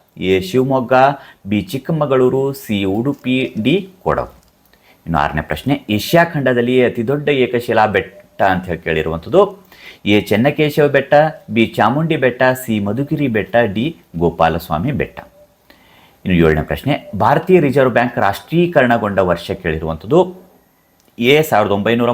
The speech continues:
ಮೂವತ್ತೈದು, ಬಿ ಸಾವಿರದ ಒಂಬೈನೂರ ನಲವತ್ತೇಳು, ಸಿ ಸಾವಿರದ ಒಂಬೈನೂರ ನಲವತ್ತೊಂಬತ್ತು, ಡಿ ಸಾವಿರದ ಒಂಬೈನೂರ ಅರವತ್ತೊಂಬತ್ತು. ಇನ್ನು ಎಂಟನೇ ಪ್ರಶ್ನೆ ಇರುವಂಥದ್ದು, ಒಂದು ಕೋಟಿ ರೂಪಾಯಿಗಳಿಗಿಂತ ಹೆಚ್ಚು ಮೌಲ್ಯದ ಸರಕು ಅಥವಾ ಸೇವೆಗಳ ಕುರಿತಾದ ಇರುವ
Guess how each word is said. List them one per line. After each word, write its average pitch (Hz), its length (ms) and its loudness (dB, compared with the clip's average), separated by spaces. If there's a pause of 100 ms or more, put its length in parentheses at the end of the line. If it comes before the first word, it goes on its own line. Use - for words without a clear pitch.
ಮೂವತ್ತೈದು, 117 460 -2 (480)
ಬಿ 160 80 2 (100)
ಸಾವಿರದ 139 240 4
ಒಂಬೈನೂರ 147 360 -2
ನಲವತ್ತೇಳು, 127 440 0 (200)
ಸಿ 139 160 -2 (280)
ಸಾವಿರದ 107 260 2
ಒಂಬೈನೂರ 127 380 0
ನಲವತ್ತೊಂಬತ್ತು, 101 600 0 (460)
ಡಿ 147 100 2 (180)
ಸಾವಿರದ 95 300 2
ಒಂಬೈನೂರ 90 360 0 (220)
ಅರವತ್ತೊಂಬತ್ತು. 85 720 -2 (1400)
ಇನ್ನು 110 140 4 (260)
ಎಂಟನೇ 87 340 -2
ಪ್ರಶ್ನೆ - 340 -8
ಇರುವಂಥದ್ದು, 82 360 0 (220)
ಒಂದು 180 220 2 (100)
ಕೋಟಿ 143 260 0
ರೂಪಾಯಿಗಳಿಗಿಂತ 98 720 0 (120)
ಹೆಚ್ಚು 104 360 -4
ಮೌಲ್ಯದ 107 300 4 (100)
ಸರಕು 113 380 2 (100)
ಅಥವಾ 117 200 2 (120)
ಸೇವೆಗಳ 123 360 4 (140)
ಕುರಿತಾದ 104 480 2 (220)
ಇರುವ 113 220 2